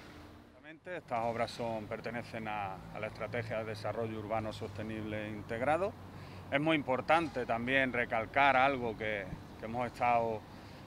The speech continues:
percibiendo entre ciertas, entre ciertos vecinos, que era que estaban pensando que se iban a eliminar los, los aparcamientos. Lo ha dicho el alcalde, no es así.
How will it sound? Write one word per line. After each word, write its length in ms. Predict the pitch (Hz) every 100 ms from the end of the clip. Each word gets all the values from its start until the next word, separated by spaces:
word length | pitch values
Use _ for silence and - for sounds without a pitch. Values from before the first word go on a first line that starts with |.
| -
percibiendo 680 | 117 - 120 151 165 156 180
entre 280 | 143 120
ciertas, 680 | 104 123 117 - 120 113 107 - - - 107
entre 240 | 101 110
ciertos 320 | - 110 107
vecinos, 420 | 107 - 139 131 131 - - - - -
que 60 |
era 200 | 107 113
que 100 | 117
estaban 280 | 107 107 113
pensando 500 | 110 120 - 120 131 127
que 100 | 117
se 160 | 110
iban 220 | 110 113
a 40 | 117
eliminar 460 | 110 110 110 113
los, 380 | 127 120 101 87 85
los 120 | 98 107
aparcamientos. 760 | 113 113 113 131 151 190 202 - - - - 101
Lo 80 |
ha 20 | 107
dicho 220 | 107 104
el 60 |
alcalde, 380 | 98 92 139 180
no 120 | 143
es 80 | 95
así. 340 | 95 - 180